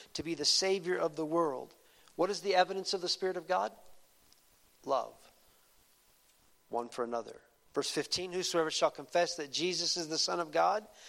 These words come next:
God dwelleth in him, and he in God." Here's the test, "And we have known and believed the love that God hath to us. God is love, and he that dwelleth in love dwelleth in God,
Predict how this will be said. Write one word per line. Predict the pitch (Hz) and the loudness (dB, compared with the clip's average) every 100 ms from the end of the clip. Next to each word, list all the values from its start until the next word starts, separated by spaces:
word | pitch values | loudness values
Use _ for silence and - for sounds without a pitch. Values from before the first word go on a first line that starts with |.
| - - - 127 | -20 -20 -12 6
God | 165 196 190 | 6 6 4
dwelleth | 185 180 170 - | 4 4 4 -4
in | 160 | -2
him, | 165 196 | 2 2
and | 160 | 0
he | 160 185 | 0 0
in | 160 | 0
God." | 143 165 196 220 - - - | 4 6 6 2 -4 -20 -20
Here's | - 180 160 | 0 2 2
the | 147 | -2
test, | - 202 220 - | 4 4 4 0
"And | 165 | -2
we | 160 | 0
have | 156 139 | 0 0
known | 165 190 208 226 233 - - - - | 4 6 6 2 -4 -18 -20 -10 -2
and | 160 | 0
believed | 143 151 180 220 202 165 | 0 0 2 0 -2 2
the | 160 | 2
love | 156 180 214 175 | 4 6 6 2
that | 165 - | -10 4
God | 165 185 | 6 6
hath | 175 165 | 2 -4
to | - 160 | 0 4
us. | 214 - 139 | 4 2 -4
God | 160 175 214 | 4 6 6
is | 196 156 151 | 2 -4 0
love, | 165 202 220 - - - - - | 4 6 4 0 -20 -20 -12 -6
and | 156 | 0
he | 196 220 | 0 2
that | 175 139 | 0 -2
dwelleth | 156 185 208 220 - | 2 4 4 2 -4
in | 147 143 | -10 2
love | 170 208 214 160 | 6 8 6 0
dwelleth | 143 165 196 202 - | 0 4 4 2 -4
in | 147 135 | -6 4
God, | 151 180 208 202 | 6 8 6 2